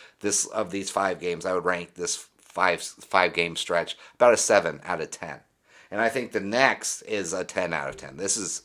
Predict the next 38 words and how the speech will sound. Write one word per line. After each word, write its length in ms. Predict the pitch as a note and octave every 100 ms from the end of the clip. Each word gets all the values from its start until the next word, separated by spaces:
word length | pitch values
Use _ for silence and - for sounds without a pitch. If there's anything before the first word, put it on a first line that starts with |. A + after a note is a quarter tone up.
| -
super 400 | - A#2+ E2+ D#2
hard 260 | C#2 C2
coming 240 | - D2 D2
up. 240 | C#2 - _ _ _ - _ -
But 340 | G#2 F#2+ - - - _ _ _ _ _ _
I 140 | A2+ G#2+
think 300 | - C3+ C3+
that 180 | A#2 -
only 220 | A2+ A2+
will 120 | F#2+
fortify 640 | - G#2 G#2 G2+ G2 G2
the, 280 | F2+ E2+ D#2+ -
the 160 | D2+ D#2+
focus 520 | - G2+ F#2+ E2 -
and 120 | E2
the 60 | D2
strength 440 | - F2+ F2+ F2
of 100 | F2
this 200 | F2 F2
team. 320 | - F#2 F#2 - - - - _ _ _ _ _ _ -
I, 140 | F#2
I 200 | - A2+
still 600 | G#2+ - C#3+ C#3+ C#3 C#3+ -
think 360 | - A#2+ A#2
whoever 540 | - G#2+ - A#2 B2 A2+
wins 260 | G#2 F#2
the 60 | F2+
Big 200 | F2 E2
Ten, 180 | D#2+ D#2
and 120 | F2
I 80 | G2
think 240 | D3 C#3
we're 180 | D3 C#3+
right 280 | A#2+ C3 C#3+
up 160 | D3
there 140 | C#3+ C3+
with 200 | C#3 -
them. 140 | D2+